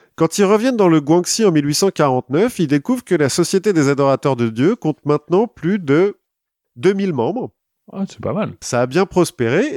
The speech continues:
Speaker 1: et qu'elle est dirigée par Yang Xiuqing et Xiao Chaogui, qui, euh, ont pris l'habitude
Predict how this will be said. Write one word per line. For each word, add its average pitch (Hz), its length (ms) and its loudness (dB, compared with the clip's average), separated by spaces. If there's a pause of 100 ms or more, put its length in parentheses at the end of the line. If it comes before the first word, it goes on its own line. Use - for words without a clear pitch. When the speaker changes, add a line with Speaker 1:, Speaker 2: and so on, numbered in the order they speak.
Speaker 1:
et 147 40 0
qu'elle 196 220 0
est 202 80 4
dirigée 170 560 2
par 151 600 2 (300)
Yang 139 500 2
Xiuqing 202 580 -6 (720)
et 143 380 4
Xiao 170 540 4
Chaogui, 147 520 2 (1300)
qui, 226 340 2
euh, 139 580 6 (120)
ont 220 140 0
pris - 160 2
l'habitude 190 600 2